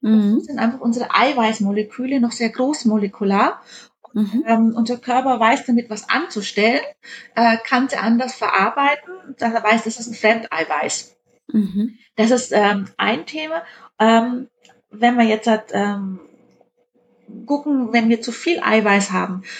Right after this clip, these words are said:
Speaker 2: ähm, und die Haut ist ja unser Sch-, auch ein Speicherorgan, ähm,
Speaker 1: Mhm.
Speaker 2: und wenn wir zu viel drin haben, da reagiert wirklich auch eine Haut drauf.
Speaker 1: Mhm.
Speaker 2: Daher, was gibt es denn für Alternativen?
Speaker 1: Mhm.
Speaker 2: Und, ähm, es gibt ja mittlerweile ja ganz viele,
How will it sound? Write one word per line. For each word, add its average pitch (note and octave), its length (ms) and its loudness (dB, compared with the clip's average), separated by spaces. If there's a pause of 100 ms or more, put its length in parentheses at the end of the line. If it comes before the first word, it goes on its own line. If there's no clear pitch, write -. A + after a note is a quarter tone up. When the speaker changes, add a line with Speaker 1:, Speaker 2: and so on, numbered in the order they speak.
(220)
Speaker 2:
ähm, G3+ 320 0
und A3+ 180 -2
die A#3+ 140 -6
Haut B3 220 -2
ist C4 180 -2
ja B3 160 4
unser G#3 180 -2
Sch-, - 260 -10
auch - 160 -12
ein A3 100 0
Speicherorgan, A3 1120 0
ähm, A3 220 0 (120)
Speaker 1:
Mhm. G3+ 360 -2 (340)
Speaker 2:
und A3+ 500 0
wenn A3 180 2
wir A#3 140 2
zu A#3+ 80 -8
viel D4 280 -2
drin G#3+ 340 0
haben, A#3 200 0
da G#3+ 180 2
reagiert A3+ 600 2
wirklich F#3+ 320 -4
auch - 120 -14
eine E3 340 -12
Haut - 260 -10
drauf. - 280 -14 (460)
Speaker 1:
Mhm. G#3+ 520 0
Speaker 2:
Daher, A#3+ 600 2 (120)
was B3+ 220 -6
gibt - 200 -8
es D4+ 80 -8
denn D#4 100 -10
für A#3 120 0
Alternativen? G3+ 920 -2 (960)
Speaker 1:
Mhm. A3 440 -2 (120)
Speaker 2:
Und, C4 640 0
ähm, A#3 460 2
es A#3+ 200 -6
gibt - 240 -8
ja C4 100 4
mittlerweile A#3 640 2
ja A3 140 2
ganz B3 320 -2
viele, B3 680 -4